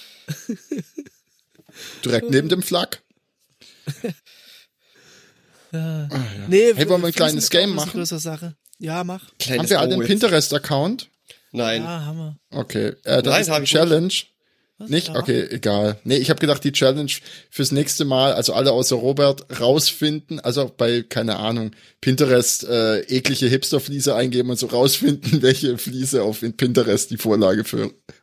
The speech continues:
Speaker 1: Roberts Kauf war.
Speaker 3: Das, nee, das ist
Speaker 1: Nicht? Okay.
Speaker 3: ich glaub, das ist zu unrealistisch.
Speaker 1: Hipster-Fliese.
Speaker 3: Ich hab auch, äh,
Speaker 2: Mit der
Speaker 3: Pinterest
Speaker 2: Fehler
Speaker 3: ist
Speaker 2: schon mal,
Speaker 3: einfach
Speaker 2: dass du auf
Speaker 3: so
Speaker 2: Deutsch suchst.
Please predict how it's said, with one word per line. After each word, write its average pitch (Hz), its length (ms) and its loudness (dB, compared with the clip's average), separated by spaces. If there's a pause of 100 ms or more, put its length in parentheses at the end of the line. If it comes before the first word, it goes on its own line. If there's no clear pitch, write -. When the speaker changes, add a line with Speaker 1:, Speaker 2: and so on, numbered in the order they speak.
Speaker 1:
Roberts 110 360 -2
Kauf 101 340 -4
war. - 240 -6 (840)
Speaker 3:
Das, - 180 -14 (220)
nee, 120 80 -16 (180)
das - 400 -12
ist - 400 -10 (480)
Speaker 1:
Nicht? 123 480 -2
Okay. 123 300 -8
Speaker 3:
ich - 60 -14
glaub, 127 160 -10
das 120 100 -8
ist - 80 -6
zu 110 100 -6
unrealistisch. 110 960 -8 (1300)
Speaker 1:
Hipster-Fliese. - 1300 -16 (1600)
Speaker 3:
Ich 131 180 -4
hab 143 100 0
auch, 156 140 -2
äh, - 80 -10
Speaker 2:
Mit - 340 -12
der 107 60 -8 (140)
Speaker 3:
Pinterest 190 480 -2
Speaker 2:
Fehler 220 160 2
Speaker 3:
ist 220 60 -2
Speaker 2:
schon 151 100 0
mal, 208 80 -2
Speaker 3:
einfach - 0 -
Speaker 2:
dass 151 120 0
du 175 80 2
auf 143 80 2
Speaker 3:
so 143 120 0
Speaker 2:
Deutsch 185 200 0
suchst. - 500 -4